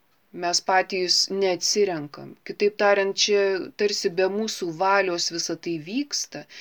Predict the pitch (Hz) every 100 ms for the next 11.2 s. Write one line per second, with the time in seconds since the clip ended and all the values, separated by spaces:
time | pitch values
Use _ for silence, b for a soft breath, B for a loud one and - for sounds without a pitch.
0 | B B B 160 185 185 - 202 196 190
1 | _ 175 180 180 185 180 160 151 254 330
2 | 202 185 185 - _ _ _ _ 170 190
3 | - - 170 165 151 165 143 147 - 165
4 | - 185 180 190 175 - 185 175 175 -
5 | 165 175 170 175 269 294 190 175 175 170
6 | 175 165 - 165 170 190 170 165 170 185
7 | 180 165 156 - 185 160 147 147 160 220
8 | - 269 269 277 B B - 180 - -
9 | 170 175 170 147 - _ _ - 165 160
10 | 139 143 180 - 156 - - 170 214 262
11 | 262 254